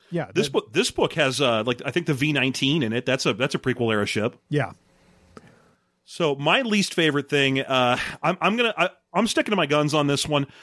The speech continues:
Speaker 2: I, I still find it very weird how you spend so much time rolling these extremely narrative derived dice that you're supposed to look at and go like, "Oh, neat." Because of, you know, I got a success and I got a crit, but there's so much disadvantage that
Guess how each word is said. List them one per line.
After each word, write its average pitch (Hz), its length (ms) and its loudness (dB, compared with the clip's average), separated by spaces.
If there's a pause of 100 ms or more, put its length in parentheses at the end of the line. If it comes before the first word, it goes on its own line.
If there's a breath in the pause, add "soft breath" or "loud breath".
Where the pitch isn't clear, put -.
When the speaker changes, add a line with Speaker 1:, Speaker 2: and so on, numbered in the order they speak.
(240 loud breath)
Speaker 2:
I, 165 200 0
I 160 80 2
still 226 240 0
find 226 240 0
it 151 80 0
very 156 420 2
weird 123 540 -4
how 131 400 2
you 131 160 -6
spend 156 300 -2
so 180 100 0
much 165 120 0
time 156 220 -2
rolling 139 220 2
these 131 180 2
extremely 151 460 0
narrative 123 640 -2
derived 123 580 0
dice 123 380 0
that - 80 -8
you're 113 100 -6
supposed 151 140 -6
to 127 80 -8
look 131 240 0
at 127 160 0
and 127 100 -10
go 139 100 2
like, 131 220 -2
"Oh, 180 240 0
neat." 196 340 0 (360 soft breath)
Because 185 260 0
of, 175 200 0 (180 soft breath)
you 208 80 -4
know, 165 140 2
I 156 120 0
got 196 220 0
a 175 40 2
success 220 520 -2
and 175 80 0
I 160 40 2
got 156 120 2
a 143 40 -2
crit, 240 360 0
but 170 120 0
there's 165 160 2
so 233 200 2
much 220 220 0
disadvantage 170 640 0
that 143 180 -2